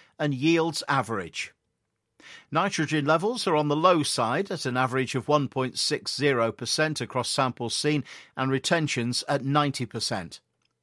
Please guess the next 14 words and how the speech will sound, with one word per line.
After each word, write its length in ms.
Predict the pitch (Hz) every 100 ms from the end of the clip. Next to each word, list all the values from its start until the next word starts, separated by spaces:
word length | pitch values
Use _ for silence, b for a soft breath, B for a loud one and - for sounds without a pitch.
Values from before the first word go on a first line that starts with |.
| _ B B -
Moisture 400 | 156 180 - 160
levels 380 | 151 170 220
have 100 | 175
been 140 | 139 143
increasing 560 | 139 - 151 - 180
as 160 | 143 117
growers 360 | 143 139 131 -
try 300 | - 139 139
and 140 | 120
harvest 500 | 135 139 135 135 -
between 400 | 127 - 147 131
the 120 | 120
rain 200 | 123 143
showers. 480 | 135 143 143 143 135